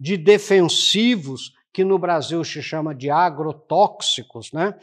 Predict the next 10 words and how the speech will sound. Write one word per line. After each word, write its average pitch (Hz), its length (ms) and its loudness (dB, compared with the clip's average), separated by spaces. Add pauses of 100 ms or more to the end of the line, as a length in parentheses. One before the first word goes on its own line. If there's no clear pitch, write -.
(160)
No 151 120 -6
mundo 208 260 -4
inteiro 165 340 -4
se 131 140 -16
chama 143 260 -10
de 135 140 -12
defensivo, 135 920 -8 (520)
né? 190 220 6
Do 180 180 6
mundo, 214 640 4